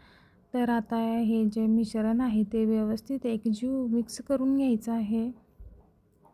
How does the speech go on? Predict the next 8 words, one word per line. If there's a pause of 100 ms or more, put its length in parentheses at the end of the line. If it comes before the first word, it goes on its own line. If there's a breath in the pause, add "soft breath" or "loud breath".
(2500)
तुम्ही
बघू
शकता. (680 soft breath)
तर
तुम्ही
हे (2000)
रात्री
झोपताना